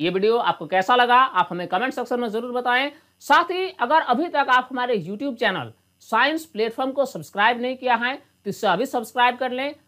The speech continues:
साथ में नोटिफिकेशन on करना न भूलें ताकि हर नई वीडियोज़ के अपडेट्स आप तक आसानी से पहुंच सके। इस वीडियो को आप लाइक जरूर कर दें क्योंकि आपकी लाइक से ही हमें इंस्पिरेशन मिलती है आपके लिए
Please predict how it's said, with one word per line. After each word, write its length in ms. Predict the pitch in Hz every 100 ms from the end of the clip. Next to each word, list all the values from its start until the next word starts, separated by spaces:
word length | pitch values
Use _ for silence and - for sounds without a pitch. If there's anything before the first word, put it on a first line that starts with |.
| _
साथ 340 | - 269 302
में 180 | 302 330
नोटिफिकेशन 680 | 254 202 226 269 277 285 311 302 196
on 300 | 220 262 277 _ _
करना 480 | 202 208 247 285 381 -
न 200 | 151 226
भूलें 340 | 180 185 131 107 _ _ _ -
ताकि 260 | 233 240 311 -
हर 180 | 294 359
नई 180 | 320
वीडियोज़ 420 | 269 226 254 277 262
के 80 |
अपडेट्स 460 | 202 175 226 180 - -
आप 200 | 190 214
तक 140 | 277 240
आसानी 300 | 160 175 175
से 140 | 277 440 -
पहुंच 160 | 147 143
सके। 260 | 139 120 107 _ _ _ -
इस 80 | 151
वीडियो 180 | 190 254
को 120 | 262
आप 320 | 269 - 185
लाइक 240 | 160 202 254
जरूर 220 | 254 262
कर 120 | 262
दें 220 | 247 277 330 _ -
क्योंकि 220 | 214 214
आपकी 340 | 202 277 - 285
लाइक 260 | 226 247
से 160 | 247 262
ही 160 | 285 - _ -
हमें 160 | 208
इंस्पिरेशन 580 | 190 180 - 247 262 285
मिलती 320 | 262 254 247
है 160 | 247 262
आपके 280 | 175 190 -
लिए 300 | 226 240 247